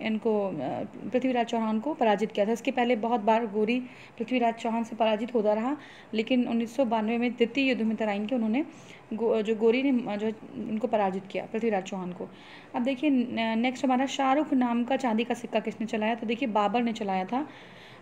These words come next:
बाबर ने पानीपत विजय के समय जो है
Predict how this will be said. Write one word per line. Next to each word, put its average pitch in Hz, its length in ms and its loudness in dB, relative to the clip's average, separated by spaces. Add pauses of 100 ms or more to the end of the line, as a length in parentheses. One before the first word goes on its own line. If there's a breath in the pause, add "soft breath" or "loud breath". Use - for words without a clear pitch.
बाबर 240 320 4
ने 311 260 4
पानीपत 262 460 2
विजय 240 360 2
के 294 140 0
समय 254 260 2
जो 247 100 2
है 302 380 -2